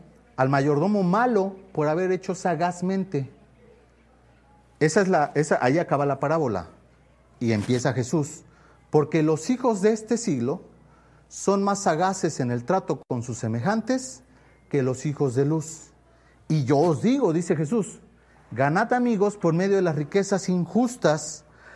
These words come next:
para que cuando éstas falten, os reciban en las moradas eternas. El que es fiel en lo muy poco, también en lo, en lo más es fiel.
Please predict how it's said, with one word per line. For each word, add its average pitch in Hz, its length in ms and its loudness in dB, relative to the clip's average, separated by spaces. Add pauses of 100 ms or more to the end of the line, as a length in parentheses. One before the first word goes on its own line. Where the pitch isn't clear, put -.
(160)
para 147 260 2
que 143 120 -2
cuando 147 360 2
éstas 226 440 -2
falten, 190 640 0 (380)
os 160 160 4
reciban 214 520 2
en 208 60 0
las 165 160 2
moradas 180 540 0
eternas. 175 840 -2 (1400)
El 120 200 0
que 113 320 -2 (120)
es 135 200 0
fiel 160 220 0
en 180 120 0
lo 156 60 0
muy 165 200 0
poco, 196 580 0
también 120 340 -2
en 117 140 -2
lo, 113 300 -2
en 107 160 -4
lo 104 80 -2
más 135 340 -2
es - 160 -8
fiel. 135 340 -2